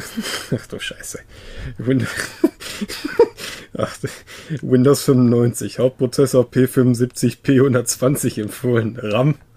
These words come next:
acht. M B. <laughs> Sechzehn M B empfohlen. Alter, mein C-D-ROM-Laufwerk hat mehr ram. Ist egal. Ähm, war nur, war nur Spaß jetzt.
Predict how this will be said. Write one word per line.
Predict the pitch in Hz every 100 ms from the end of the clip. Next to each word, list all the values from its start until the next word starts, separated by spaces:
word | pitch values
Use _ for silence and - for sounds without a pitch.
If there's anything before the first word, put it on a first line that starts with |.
| -
acht. | 123 - - - -
M | 120 113
B. | 120 117 - - - 135
<laughs> | 113 92 - -
Sechzehn | 120 - - 131
M | 117 113
B | 117 120
empfohlen. | 123 113 - 123 123 101 -
Alter, | - 113 107
mein | 107 110
C-D-ROM-Laufwerk | 120 117 117 143 117 107 107 104
hat | 107 -
mehr | 104
ram. | 107 104 - - - - -
Ist | 120
egal. | 123 117 113 - - 143 135 -
Ähm, | 131 131 180 - _ _ - -
war | 123
nur, | 131 117
war | 123
nur | 123
Spaß | - 120 -
jetzt. | 98 - -